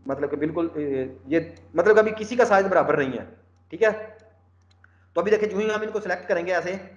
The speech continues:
इनको जब हम select करते हैं और इनकी top बराबर करते हैं, इनकी top तो बराबर हो गई है, मतलब कि इन सब से जो है ना, ये जितने भी ऊपर वाली रो है, इन सब की मदद से हम इनकी edge जो होते हैं ना, टॉप edge,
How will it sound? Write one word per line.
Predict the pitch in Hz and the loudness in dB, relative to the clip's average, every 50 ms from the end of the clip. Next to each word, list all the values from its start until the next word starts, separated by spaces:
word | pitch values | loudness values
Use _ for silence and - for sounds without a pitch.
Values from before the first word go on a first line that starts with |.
| _ _ _ _ _ _ _ - | _ _ _ _ _ _ _ -16
इनको | 160 185 202 | -10 -6 0
जब | 196 202 190 | 0 2 2
हम | 190 190 185 | 2 0 -2
select | 175 170 180 175 - | -4 -6 -6 -6 -4
करते | 190 165 151 170 | -6 -6 -4 -4
हैं | 165 175 180 185 - | -4 -4 -4 -6 -4
और | 165 160 170 | -4 -4 -4
इनकी | 175 170 - | -4 -6 -4
top | - 156 151 156 | 4 4 4 6
बराबर | 156 165 165 156 165 170 | 6 4 4 4 4 0
करते | 170 165 175 | 0 -2 -2
हैं, | 175 190 | -4 -4
इनकी | 196 190 202 | -4 -2 2
top | 202 175 175 180 | 2 2 4 2
तो | 208 | 2
बराबर | 190 190 165 - 156 | 2 2 2 4 4
हो | 160 143 | 2 2
गई | 117 113 110 | 2 -2 -8
है, | 104 95 - - - _ _ _ _ _ _ _ _ - | -10 -12 -14 -20 -20 _ _ _ _ _ _ _ _ -4
मतलब | 165 185 202 214 214 214 | -2 -2 0 0 0 4
कि | 214 220 214 - - 220 | 4 2 2 2 0 0
इन | 240 247 240 | 0 0 0
सब | - 202 196 202 220 | 2 2 2 2 2
से | 202 233 | 2 2
जो | 208 196 | 2 2
है | 190 208 | 2 0
ना, | 226 190 127 - - - - _ _ _ _ _ | 0 -2 -2 -4 -12 -18 -20 _ _ _ _ _
ये | 151 190 202 | 2 2 2
जितने | 170 185 - 202 208 208 | 2 2 -4 -2 -2 -2
भी | 208 | -2
ऊपर | 208 190 196 196 | -2 -4 -2 2
वाली | 202 208 208 214 | 2 4 4 4
रो | 180 190 196 | 2 2 2
है, | 196 202 202 202 196 | 4 4 4 2 2
इन | 202 208 | -4 -4
सब | - 202 190 - - | -2 -4 -4 -4 -6
की | 214 | -8
मदद | 185 170 170 - | -6 -6 -8 -6
से | - 185 | -4 -2
हम | 180 180 | -2 -2
इनकी | 185 185 180 180 202 208 226 214 - - - _ _ _ _ _ _ _ _ _ _ - | -4 -8 -8 -8 -8 -8 -8 -10 -14 -20 -20 _ _ _ _ _ _ _ _ _ _ -2
edge | 185 190 208 226 220 | 2 2 2 2 2
जो | 208 240 226 | 2 0 0
होते | - 175 | 0 0
हैं | 190 | -2
ना, | 220 202 | -2 -2
टॉप | - 175 170 175 185 180 196 | -2 0 0 0 2 2 2
edge, | 190 190 185 185 | 2 2 0 -4